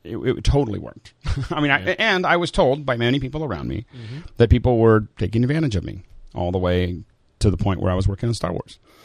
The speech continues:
Speaker 2: Mm-hmm.
Speaker 1: <laughs> You know, <laughs> so,
Speaker 2: Right.
Speaker 1: so and, and, and when I
Speaker 2: Right.
Speaker 1: got to work at I L M, I was being, when I got to Lucasfilm, I was being taken advantage of, and then when I was at I L M, I was being taken advantage of,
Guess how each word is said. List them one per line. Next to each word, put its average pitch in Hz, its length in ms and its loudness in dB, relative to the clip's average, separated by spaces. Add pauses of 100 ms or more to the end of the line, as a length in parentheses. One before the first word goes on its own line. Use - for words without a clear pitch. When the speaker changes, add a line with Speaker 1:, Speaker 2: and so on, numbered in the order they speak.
Speaker 2:
Mm-hmm. 120 800 0
Speaker 1:
<laughs> - 20 12
You 202 160 10
know, - 40 2
<laughs> - 300 0
so, 226 220 0
Speaker 2:
Right. - 260 -2
Speaker 1:
so 233 140 8
and, 240 260 4
and, 214 180 -2
and 214 160 2
when 233 120 4
I 226 80 4
Speaker 2:
Right. 220 60 0
Speaker 1:
got 247 220 4
to 240 60 0
work 220 220 4
at 220 60 4
I 214 120 4
L 214 140 4
M, 254 140 2
I 208 60 2
was 139 140 0
being, 120 200 -4
when 160 180 6
I 156 40 4
got 151 120 6
to 139 60 2
Lucasfilm, 139 360 4
I 98 40 4
was 95 80 4
being 92 160 0
taken 90 220 2
advantage 82 340 -2
of, 92 160 -4
and 92 120 0
then 95 80 0
when 92 100 0
I 90 60 0
was 87 140 -2
at 87 100 0
I 95 140 2
L 92 140 2
M, 101 120 6
I 95 60 4
was 87 100 2
being 87 140 -2
taken 82 220 -4
advantage 78 380 -4
of, 95 60 -4